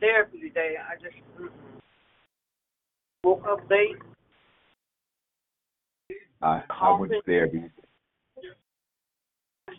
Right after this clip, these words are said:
Speaker 1: said, I called and left a message now, so I hope they got it.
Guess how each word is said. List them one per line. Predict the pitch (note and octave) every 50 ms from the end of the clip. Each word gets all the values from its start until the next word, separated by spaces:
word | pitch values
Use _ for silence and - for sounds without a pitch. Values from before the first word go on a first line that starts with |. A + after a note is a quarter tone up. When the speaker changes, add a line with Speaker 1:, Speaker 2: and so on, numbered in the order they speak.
| _
Speaker 1:
said, | B2 A#2+ C3+ C3+ B2+ A#2+ C3 - - - - - - - - _ _ _ _ _ _ _ _ _ _ -
I | - - _
called | - F3 E3+ F3 F3+ F3
and | F3+ F#3
left | F3 F#3+ - - D#3+
a | E3+
message | F#3+ G3 G#3 G#3 G#3 - F#3+ F3+ - - -
now, | C3+ B2 C#3+ C#3+ C#3 C#3 _ -
so | G#2+
I | A#2+ A#2+ A#2 C3+
hope | E3+ G3 G3 -
they | F3+ F3+ E3
got | C#3+ E3+ F3+ F#3 E3+ D#3
it. | C#3+ C3+